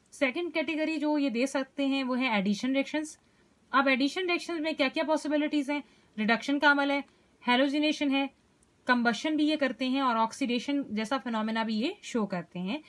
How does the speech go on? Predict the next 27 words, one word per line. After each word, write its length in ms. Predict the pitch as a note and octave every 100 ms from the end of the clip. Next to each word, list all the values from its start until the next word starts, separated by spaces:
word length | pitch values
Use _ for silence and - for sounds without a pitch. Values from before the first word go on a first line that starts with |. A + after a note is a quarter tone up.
| - _ A#3+
एडिशन 380 | A#3+ C#4 F#4
रिएक्शंस 380 | E4+ E4+ F4+ E4+
में 140 | E4 -
क्या 140 | D#4+
होगा 380 | D#4+ A#3 A#3 A#3 _ _ -
कि 100 | C4
कैरेक्टरिस्टिक 880 | C#4+ C4 - D4 D4 - F4 C4 - _ _ _ _ _ _ _ _ -
स्टेबिलिटी 720 | - D4+ D#4+ F4+ D#4+ G#3 D3+ - _ _ G3+
बेंजीन 420 | A#3+ A#3+ D4 D4
की 260 | C#4 D4+ D4+ -
प्रिजर्व 400 | C#4+ C#4 D#4+ C#4+
नहीं 220 | A#3+ G#3
रहेगी, 380 | F#3 E3+ D#3+ D#3 _ _ -
जबकि 280 | B3+ B3+ D#4+
इलेक्ट्रोफिलिक 800 | B3+ A#3+ B3 G4 G4+ F#4 F4 D#4+
एरोमेटिक 580 | B3 C4+ D4 C#4+ D4 D4
सब्स्टिट्यूशन 640 | C4 - C#4 B3+ - C4+
रिएक्शंस 440 | A3+ G#3 B3+ B3 -
में 180 | G#3+ E4+ _ _ _ -
कैरेक्टरिस्टिक 640 | C#4+ C#4+ E4 E4+ - F4
स्टेबिलिटी 680 | - D#4 D4 D4+ D4+ D4+ D#4
लॉस 400 | C4 A3 C#4 -
नहीं 280 | B3 B3+ D4+
होगी, 260 | D4+ C#4 B3+
वो 160 | A#3+
रिटेन 420 | B3+ D4 D4 D#4 A#3
रहेगी। 420 | G3+ G3 G3